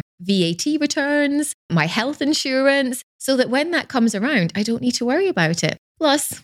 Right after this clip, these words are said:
I pay myself every month. And that's been something that I've been doing for more than a decade, if not longer, to just get into that habit. And it's great to say that it's been going up every year. The sixth tip, or something that I wished I'd known really early on,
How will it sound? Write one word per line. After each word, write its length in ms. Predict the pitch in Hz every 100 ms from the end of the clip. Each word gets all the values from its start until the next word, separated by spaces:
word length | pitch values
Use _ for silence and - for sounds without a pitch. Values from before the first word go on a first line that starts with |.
| -
I 80 | 240
pay 160 | -
myself 400 | 196 190 - 165
every 180 | 156 165
month. 260 | 185 175 151
And 100 | 202
that's 180 | 240 -
been 140 | 226
something 340 | 214 190 190 196
that 100 | -
I've 60 |
been 200 | 180 175
doing 360 | 175 175 175 170
for 340 | 170 165 160 - -
more 400 | 208 247 294 294
than 140 | 233 202
a 80 |
decade, 640 | 180 165 170 175 165 170 - _ -
if 180 | 233
not 220 | 208 180 190
longer, 500 | 240 285 247 180 180
to 200 | - 180
just 340 | 214 202 -
get 200 | 196 - 202
into 300 | 196 190 185
that 240 | 170 -
habit. 500 | - 170 151 - - - -
And 100 | 180
it's 100 | -
great 220 | 233 -
to 60 | -
say 320 | - 160 185 _ -
that 60 | -
it's 80 |
been 180 | - 185
going 220 | 180 233
up 140 | 285 190 _ _ -
every 300 | 196 208 208
year. 400 | 220 175 175 - _ _ _ _ _ _
The 80 | 262
sixth 480 | 269 - 339 - -
tip, 220 | 175 160
or 120 | 160
something 380 | 170 247 247 247
that 120 | 233
I 40 | 185
wished 260 | 175 175
I'd 160 | 180 160
known 440 | 170 165 160 160
really 300 | 170 185 180 -
early 280 | 160 160 156
on, 300 | 151 151